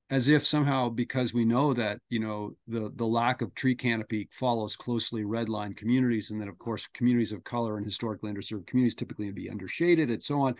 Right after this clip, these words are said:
that somehow if we just go plant trees in those neighborhoods, then we will have somehow satisfied our equity obligations. When in fact, really, when we plant trees in an underserved community,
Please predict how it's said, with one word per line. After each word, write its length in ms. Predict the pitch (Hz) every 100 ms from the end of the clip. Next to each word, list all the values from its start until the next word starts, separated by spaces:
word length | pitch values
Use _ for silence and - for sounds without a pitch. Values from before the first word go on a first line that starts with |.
| - -
that 160 | 147 127
somehow 320 | 170 170 143
if 80 | 131
we 80 | 127
just 180 | 120
go 120 | 127 117
plant 280 | 123 117
trees 280 | - 147 131
in 60 | 120
those 160 | 110
neighborhoods, 420 | 131 143 120 113 117
then 100 | 117
we 120 | 117
will 100 | 113
have 120 | 107
somehow 280 | 127 120 107
satisfied 600 | - 123 120 - 110 101
our 120 | 101
equity 320 | 120 131 107
obligations. 680 | 95 87 95 95 - 98 - - _ - - _ _ -
When 140 | 139
in 60 | 139
fact, 300 | 170 160 -
really, 420 | 175 147 120 120 _ _ _ -
when 180 | 127
we 100 | 131
plant 320 | 151 147 143 131
trees 380 | - 139 127
in 120 | 131 120
an 120 | 117
underserved 520 | 120 117 - 123 110
community, 540 | - 127 139 123 113